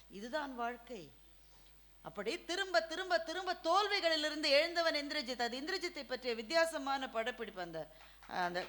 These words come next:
குழந்தை சொன்னது. எதுலையுமே ஜெயிக்கல, ஆனா ஒவ்வொரு முறையும் எழுந்து நின்னான். கடைசியா போனான், கடைசி. அவன் இனிமே திரும்பி வர போறதில்ல, அது அவனுக்கு தெரியும்.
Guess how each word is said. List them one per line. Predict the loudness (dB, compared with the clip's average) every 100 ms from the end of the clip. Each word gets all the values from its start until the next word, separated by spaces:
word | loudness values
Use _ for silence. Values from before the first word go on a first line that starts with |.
| -2
குழந்தை | 0 0 -2
சொன்னது. | -4 -6 -6 -8 -10 -20 -20 -20 -20 -20 -20 -20 -20 -20 -20 -20 4
எதுலையுமே | 6 6 4 6 8 8
ஜெயிக்கல, | 8 6 6 6 6 4 -8
ஆனா | 0 4 6
ஒவ்வொரு | 6 6 4 6
முறையும் | 6 6 4 4
எழுந்து | 4 4 0
நின்னான். | 0 -2 4
கடைசியா | 4 6 6 10 12 12 10
போனான், | 8 6 4 0 -10 -12
கடைசி. | -2 2 4 4 6 6 4 -8 -8
அவன் | 0 2
இனிமே | 4 4
திரும்பி | 4 4 8
வர | 8
போறதில்ல, | 8 6 6
அது | 6
அவனுக்கு | 6 6 2 -2 2
தெரியும். | 4 4 -2